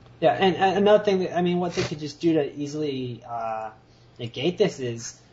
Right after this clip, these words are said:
make your forum account, uh, one of your characters, and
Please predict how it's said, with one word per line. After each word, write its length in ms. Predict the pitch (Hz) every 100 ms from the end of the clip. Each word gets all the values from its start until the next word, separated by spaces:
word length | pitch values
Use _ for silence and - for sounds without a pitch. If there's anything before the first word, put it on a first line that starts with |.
| _ -
make 240 | 135 143 -
your 100 | 139
forum 340 | - 143 180
account, 720 | 147 - 120 113 123 - - - _ _ -
uh, 260 | 120 117
one 320 | 120 120 120 127
of 120 | 127
your 80 | 135
characters, 600 | - 175 156 113 - -
and 100 | -